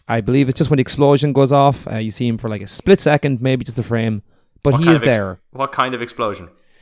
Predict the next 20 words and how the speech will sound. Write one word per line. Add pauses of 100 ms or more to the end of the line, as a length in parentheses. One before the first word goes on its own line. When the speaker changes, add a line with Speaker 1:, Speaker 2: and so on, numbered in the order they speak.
(260)
Speaker 1:
Um,
it
was
the
explosion
for
the (160)
ghost
containment
device
that
they
had
underneath
when,
when
Peck (600)
set
off
the,